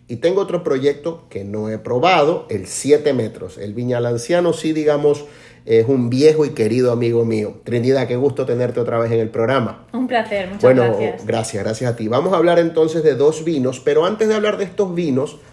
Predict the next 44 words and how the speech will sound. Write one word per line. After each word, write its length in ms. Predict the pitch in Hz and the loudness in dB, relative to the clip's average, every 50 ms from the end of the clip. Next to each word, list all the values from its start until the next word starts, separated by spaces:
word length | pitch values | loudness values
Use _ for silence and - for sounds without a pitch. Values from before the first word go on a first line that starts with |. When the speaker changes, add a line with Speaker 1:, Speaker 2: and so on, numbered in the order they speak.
| - - | -18 -16
Speaker 1:
porque 200 | - 117 - 113 | -16 -8 -6 -4
le 140 | 110 110 110 | -4 -4 -6
quiero 300 | - - 143 - 156 151 | -2 -2 2 2 2 2
dar 160 | 151 151 147 | 2 2 2
algo 480 | 147 147 151 151 143 139 147 143 147 - - - - - - | 2 0 0 -2 2 4 2 2 2 -4 -12 -18 -20 -8 -2
de 140 | 113 120 | 0 2
valor, 540 | 113 113 110 113 123 135 143 143 143 143 131 | 2 2 2 2 6 8 8 8 8 8 6
algo 280 | 117 113 113 123 123 117 | 2 -2 -2 -4 -6 -4
que 140 | - 117 110 | -4 -4 -2
los 340 | 107 104 107 104 - - | -2 -4 -4 -6 -10 -10
que 100 | - 104 | -10 -8
nos 160 | 101 107 101 98 | -8 -8 -10 -10
están 300 | 95 - - 117 120 123 | -14 -10 -8 -6 -6 -6
escuchando 500 | 117 - - 117 117 - 117 120 120 117 | -8 -8 -12 -10 -8 -8 -8 -6 -6 -8
se 220 | - - 110 107 | -6 -6 -6 -6
lleven, 500 | 110 127 135 135 135 127 123 123 123 127 | -2 -2 0 0 0 -2 -2 -4 -4 -6
tal 160 | 123 113 104 | -8 -8 -8
vez 140 | 104 107 104 | -8 -8 -8
para 180 | - 101 101 104 | -8 -8 -8 -6
una 220 | 104 101 104 - | -6 -8 -6 -4
plática, 760 | 147 156 151 143 147 - 143 123 - - 131 131 127 127 - - - - - - - | -2 -2 0 -2 -2 -8 -12 -12 -8 -6 -6 -4 -4 -8 -8 -12 -20 -20 -20 -18 -14
eh, 120 | - 98 | -12 -8
lo 180 | 98 95 95 - | -8 -8 -8 -8
tengan 640 | - - 127 135 139 139 135 131 120 113 113 113 110 | 2 4 4 4 6 4 2 2 2 2 0 0 -2
registrado 680 | 113 104 90 98 90 - - - 113 113 117 117 117 110 | -4 -6 -6 -8 -14 -12 -6 -4 -2 0 2 0 0 0
como 220 | 110 104 101 110 | -2 -4 -4 -6
un 160 | 113 110 110 | -4 -4 -4
dato 340 | 107 120 123 123 123 120 113 | -2 -2 -2 -2 -2 0 0
del 160 | 110 107 113 113 | 0 0 -2 -2
vino, 420 | 135 151 147 135 135 139 131 - - - - - _ | -2 -2 0 0 0 0 0 -2 -10 -18 -20 -20 _
el 220 | - 160 160 156 156 | 4 4 4 4 2
Tempranillo. 800 | 180 170 156 131 - 160 156 151 139 127 117 - - - - - - | 2 2 2 0 -4 -4 -4 -2 -2 -2 -4 -4 -8 -18 -20 -16 -10
Háblame 380 | - 170 175 185 190 185 170 170 | -6 -4 0 0 0 2 2 2
de 100 | 160 151 | 2 2
la 80 | 147 | 2
uva 240 | 151 156 160 156 160 | 2 2 0 -2 0
Tempranillo 880 | 151 139 131 123 117 127 120 117 120 143 170 185 175 170 180 175 175 - - - - - - | -2 -2 -2 -4 -4 -4 -4 -4 -2 -2 -2 -2 -2 -4 -6 -6 -6 -8 -16 -20 -20 -10 -8
y 100 | 123 113 | -8 -8
por 320 | - - 110 113 110 - | -2 0 0 0 0 -2
qué 140 | - 147 147 | -2 -2 -2
viene 400 | 147 151 151 151 147 147 139 - | 0 0 0 2 2 0 -2 -2
enseguida 640 | - 110 101 101 95 - - 113 104 107 131 147 151 147 | -4 -6 -6 -6 -8 -6 -4 -4 -4 -2 -2 -2 -2 -2
esa 160 | 139 - 131 | -2 -4 -8
asociación 680 | 120 - 117 107 - 110 - - - 135 135 143 147 | -8 -8 -10 -10 -8 -12 -12 -8 -6 -6 -6 -6 -6